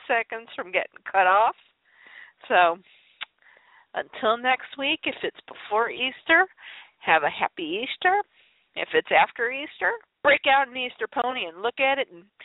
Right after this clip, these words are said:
have Easter all over again. And hide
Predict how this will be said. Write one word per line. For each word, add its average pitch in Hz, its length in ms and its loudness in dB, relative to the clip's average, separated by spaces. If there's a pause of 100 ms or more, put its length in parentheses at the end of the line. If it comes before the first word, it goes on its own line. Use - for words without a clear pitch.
(240)
have 254 300 2
Easter 233 480 -4
all 247 240 6
over 254 340 0
again. 262 320 0 (140)
And 180 80 -20 (1200)
hide 220 400 2